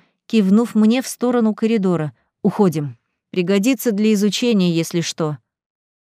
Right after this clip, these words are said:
Пару секунд я сомневался, глядя в глаза мальчика, потом решительно двинулся вслед за тенью.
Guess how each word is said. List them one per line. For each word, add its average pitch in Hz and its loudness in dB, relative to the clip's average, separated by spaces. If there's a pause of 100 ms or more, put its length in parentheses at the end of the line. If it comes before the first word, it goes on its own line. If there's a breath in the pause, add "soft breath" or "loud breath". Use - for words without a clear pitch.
(360)
Пару 202 2
секунд 220 -2
я 214 2
сомневался, 220 2
глядя 190 2
в 180 -4
глаза 190 0
мальчика, 170 -2 (380)
потом 262 0
решительно 226 0
двинулся 202 0
вслед 196 -4
за 180 -2
тенью. 156 -8